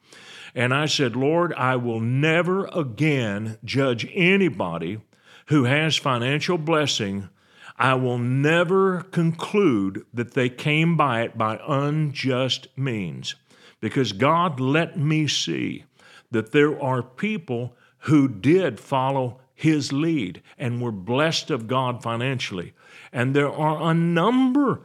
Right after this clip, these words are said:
of people in Scripture, particularly Abraham,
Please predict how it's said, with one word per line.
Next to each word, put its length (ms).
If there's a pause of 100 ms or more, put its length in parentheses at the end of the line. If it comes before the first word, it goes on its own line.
of 260
people 480 (320)
in 300
Scripture, 520
particularly 1080 (160)
Abraham, 800